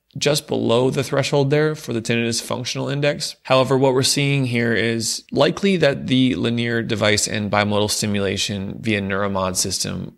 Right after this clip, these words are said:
works. It doesn't work for everyone, and it's not a dramatic improvement, but it does work, and it should be considered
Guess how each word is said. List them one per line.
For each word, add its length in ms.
works. 560
It 100
doesn't 200
work 160
for 180
everyone, 640
and 120
it's 160
not 120
a 80
dramatic 800
improvement, 500
but 80
it 140
does 240
work, 420
and 160
it 220
should 180
be 100
considered 680